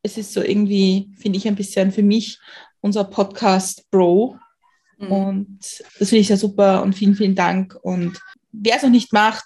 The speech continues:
Speaker 1: möge sich seine zwei Podcasts anhören, nämlich Boom Zack und Filmsnacks. Beide sehr toll, beide sehr hörenswert. Und dann danke ich natürlich allen anderen Gästinnen und Gästen aus den letzten zweihundert Folgen, unseren Hörern und Hörern, Menschen, die sich bei uns melden, mit Ideen,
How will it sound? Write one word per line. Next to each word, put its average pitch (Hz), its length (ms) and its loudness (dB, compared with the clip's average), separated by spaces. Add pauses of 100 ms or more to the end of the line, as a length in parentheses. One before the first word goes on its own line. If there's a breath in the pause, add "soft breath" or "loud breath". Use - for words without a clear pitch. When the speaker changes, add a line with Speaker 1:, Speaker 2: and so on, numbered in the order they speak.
(140)
Speaker 1:
möge 208 260 2
sich 202 240 -4
seine 180 200 0
zwei 226 160 2
Podcasts 285 420 -2
anhören, 226 380 -2
nämlich 196 240 -4
Boom 196 220 0
Zack 196 420 -4
und 185 320 -4
Filmsnacks. 240 680 -6
Beide 185 180 2
sehr 190 220 -2
toll, 202 480 2
beide 185 240 0
sehr 190 200 -4
hörenswert. - 520 -8 (800 loud breath)
Und 226 120 2
dann 233 140 4
danke 214 200 0
ich 233 60 2
natürlich 226 220 0
allen 202 200 0
anderen 202 380 2
Gästinnen 202 360 -4
und 202 60 -4
Gästen 208 300 -2
aus 214 120 -6
den 214 100 -4
letzten 202 280 -2
zweihundert 214 380 0
Folgen, 202 320 2
unseren 208 280 -2
Hörern 196 300 0
und 202 80 -18
Hörern, 202 640 0 (440 loud breath)
Menschen, 214 720 -4
die 226 100 -10
sich 220 120 -6
bei 247 80 0
uns 240 160 -2
melden, 208 580 0
mit 220 120 -6
Ideen, 202 760 0